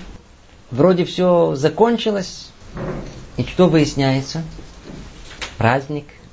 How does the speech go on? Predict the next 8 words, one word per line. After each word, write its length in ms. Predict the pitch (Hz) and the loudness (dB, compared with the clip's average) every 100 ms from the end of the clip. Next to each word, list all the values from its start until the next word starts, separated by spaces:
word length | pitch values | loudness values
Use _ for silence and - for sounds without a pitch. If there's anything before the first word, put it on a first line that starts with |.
| - - | -20 -8
продолжается. 760 | - 117 120 110 101 90 - - - - - - - - | 0 4 4 4 4 2 -6 -14 -18 -20 -20 -20 -10 0
Но 140 | 220 | 0
тихо, 360 | 214 226 - 147 - - - | 2 -2 -2 -12 -16 -20 -20
скрыто. 320 | - 165 - - - - - - - - | -8 -6 -6 -12 -20 -20 -20 -20 -8 4
Мы 220 | 170 254 | 4 4
посередине 960 | 214 190 196 175 151 175 220 254 294 - - - - - - - - | 2 0 0 0 0 0 2 2 0 -4 -18 -20 -20 -20 -20 -20 -14
Сфират 520 | - - 156 170 170 | -10 2 4 4 4
Омер. 300 | 156 135 107 | 2 0 -2